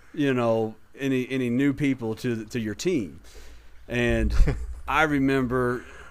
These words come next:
Speaker 1: you know, going to these sales rallies, and it was so funny. I mean, we had a lot of fun, but, like, somebody would be up there talking about a certain aspect of the sales pitch or whatever.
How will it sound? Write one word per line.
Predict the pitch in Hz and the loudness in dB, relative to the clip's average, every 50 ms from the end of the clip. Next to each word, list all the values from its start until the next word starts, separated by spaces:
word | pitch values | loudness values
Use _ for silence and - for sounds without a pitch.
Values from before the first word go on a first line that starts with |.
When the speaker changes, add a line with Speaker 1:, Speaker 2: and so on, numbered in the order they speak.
| - - - | -18 -18 -16
Speaker 1:
you | - 139 147 143 | -10 -6 -4 -2
know, | 135 127 | -2 -2
going | 120 110 127 139 139 139 135 131 | -2 0 2 2 4 4 2 2
to | |
these | 123 120 120 117 113 | 0 0 0 0 0
sales | - - 151 165 180 190 160 120 | -2 0 0 0 2 0 0 0
rallies, | 123 120 113 107 107 110 110 113 113 | 0 -2 0 0 0 0 -2 -2 -2
and | 120 135 | -2 -2
it | 139 | -2
was | 135 123 117 | -2 -4 -4
so | - 160 151 131 | -2 -2 -2 -2
funny. | 127 160 151 147 135 123 117 127 | -2 -2 -2 0 0 0 0 0
I | |
mean, | 123 123 131 135 135 135 131 | 0 0 2 2 0 0 0
we | 156 202 | 0 0
had | 202 240 202 | 0 0 0
a | 147 | 0
lot | 139 135 131 113 | 2 2 0 0
of | 110 - | 0 0
fun, | 139 127 117 110 | 0 2 2 2
but, | 107 110 107 | 0 -2 -4
like, | 107 107 104 - - - - - - - - - - - - - | -4 -6 -8 -10 -16 -20 -20 -20 -20 -20 -20 -20 -20 -20 -20 -14
somebody | - - 196 180 165 156 151 156 151 | -4 -2 -2 0 2 2 2 2 2
would | 147 135 | 0 2
be | 143 143 143 | 2 2 2
up | 139 135 | 2 2
there | 139 139 131 | 0 -2 -2
talking | - - - 127 127 123 - 135 123 | -2 -2 -4 -2 -2 -2 -2 -2 -2
about | 117 110 120 117 117 117 113 - - | -2 -2 0 0 0 0 -2 -2 -4
a | 113 117 - | -6 -6 -4
certain | - - 143 135 127 120 117 | -4 -2 -2 0 0 -2 -4
aspect | - 113 120 120 117 113 - - 123 117 113 107 - | -4 -4 -4 -4 -4 -4 -4 -2 -2 0 0 -2 -4
of | - - 107 107 107 107 104 101 92 90 - - | -6 -8 -6 -4 -4 -2 -4 -4 -6 -10 -14 -12
the | 104 98 | -10 -8
sales | - - 110 107 101 - | -4 -4 -4 -4 -4 -6
pitch | - - - 90 78 - - - | -10 -12 -14 -14 -14 -14 -14 -12
or | 87 | -10
whatever. | 87 92 92 92 92 90 80 85 85 | -8 -8 -6 -6 -6 -8 -8 -10 -12